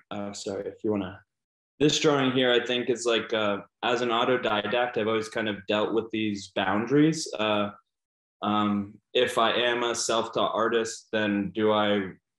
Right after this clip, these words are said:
I, am I an insider? Am I an outsider? If there's a folk, is there a gentry? Where exactly do I stand within it?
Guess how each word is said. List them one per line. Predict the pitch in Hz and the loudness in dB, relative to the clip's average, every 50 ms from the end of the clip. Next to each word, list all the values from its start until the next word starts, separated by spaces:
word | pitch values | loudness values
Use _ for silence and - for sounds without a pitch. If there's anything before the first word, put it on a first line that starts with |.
| _ - | _ -4
I, | 107 - - 90 - - | -2 -2 -2 -4 -2 -2
am | 113 107 104 | 0 0 0
I | 101 98 | 0 -2
an | 95 - | -2 -2
insider? | 107 127 135 131 - - 127 123 120 120 120 113 | 0 0 0 0 0 0 0 2 4 4 4 4
Am | 104 101 | 4 2
I | |
an | 95 - - | 0 -2 -2
outsider? | 98 110 117 - - - 120 113 113 117 113 110 104 | -2 -2 -2 -2 -2 -2 0 0 2 2 0 0 0
If | - | -2
there's | 107 104 98 95 | -2 -2 -2 -4
a | 92 | -8
folk, | - - - 113 110 110 104 - - - - - - - | -6 -2 2 4 4 4 2 0 -4 -12 -16 -18 -10 -6
is | - 101 98 107 | -6 -4 0 2
there | 104 95 95 | 2 2 2
a | 92 | 2
gentry? | 90 113 113 113 113 - - 117 113 110 110 107 107 104 98 | 0 0 0 0 -2 -2 -2 -2 0 0 2 0 0 0 0
Where | 101 104 104 104 | 2 2 2 2
exactly | 101 - 104 95 95 - 110 104 | 0 0 -2 -4 -2 -4 -4 -4
do | 98 95 | -2 -2
I | 98 104 | -4 -6
stand | - - - 107 104 104 110 117 | -8 -4 0 2 2 2 2 0
within | 120 117 - 131 139 | 0 0 0 0 0
it? | 143 143 | 0 -2